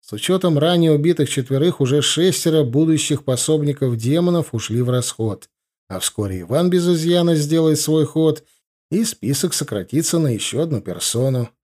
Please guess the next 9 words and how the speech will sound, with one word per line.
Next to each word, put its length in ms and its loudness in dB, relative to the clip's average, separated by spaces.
Жаль 400 0
только, 320 -4
что 180 -4
каждую 460 0
ночь 300 0
вот 180 -6
так 240 -6
не 80 0
поохотишься. 960 -4